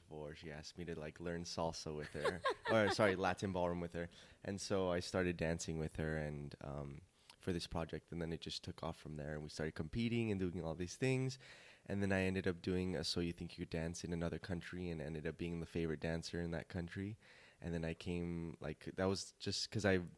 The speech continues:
Speaker 1: visited family in Armenia.
Speaker 2: Mm-hmm.
Speaker 1: And for, I ended up staying there six months. <laughs> And then I
Speaker 2: So
Speaker 1: came, I
Speaker 2: awesome.
Speaker 1: came back to, like, America, and I competed here. And then once I got my exposure here, it kinda took off. And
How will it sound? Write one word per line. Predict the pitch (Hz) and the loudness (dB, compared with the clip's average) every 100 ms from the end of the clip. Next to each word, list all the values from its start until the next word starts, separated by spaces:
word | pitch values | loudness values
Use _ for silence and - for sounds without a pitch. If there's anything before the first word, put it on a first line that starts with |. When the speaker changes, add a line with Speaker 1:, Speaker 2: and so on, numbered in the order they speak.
| - | -2
Speaker 1:
visited | 101 92 98 98 | 0 4 2 2
family | - 80 85 90 92 | 2 2 2 2 2
in | 87 | 2
Armenia. | 80 80 87 110 123 - | 2 0 0 -2 -4 -2
Speaker 2:
Mm-hmm. | 214 208 - - - | 0 0 -2 -12 -6
Speaker 1:
And | - 175 - 87 85 - - | 0 2 4 2 -2 -6 -12
for, | - - - | -12 -6 -2
I | 85 | 0
ended | 87 85 | 2 0
up | - | -2
staying | - 87 | -2 0
there | 85 | 0
six | 85 - 71 - | 0 -2 -4 -4
months. | 82 82 110 - - - _ - - - | -2 -2 -2 -4 -6 -10 _ -20 -14 2
<laughs> | 117 - - 165 107 - - - | 2 2 8 8 8 0 -16 0
And | 104 104 | 4 8
then | 107 98 | 8 8
I | 95 | 6
Speaker 2:
So | |
Speaker 1:
came, | 110 101 101 95 | 6 6 6 4
I | 87 | 2
Speaker 2:
awesome. | 98 | 4
Speaker 1:
came | 104 95 | 4 6
back | 90 87 | 4 2
to, | - 90 85 - | 2 4 4 2
like, | 82 - - | -2 -4 -4
America, | 85 90 87 85 | 0 4 4 2
and | 85 | 0
I | 80 | 0
competed | - 82 85 80 | -2 -2 -2 -2
here. | 78 82 82 85 71 | -2 -2 0 0 0
And | 82 | 0
then | 80 80 78 - - - | 0 -2 -4 -12 -20 -6
once | 90 87 | -2 0
I | 87 | 0
got | 87 | 2
my | 85 | 2
exposure | 82 - - 82 82 87 | 0 -2 -2 -2 0 -2
here, | 95 92 | -2 -4
it | 90 - | -4 -6
kinda | 80 73 | -8 -6
took | - 80 76 | -8 -6 -6
off. | 73 80 - | -6 -6 -8
And | 78 | -10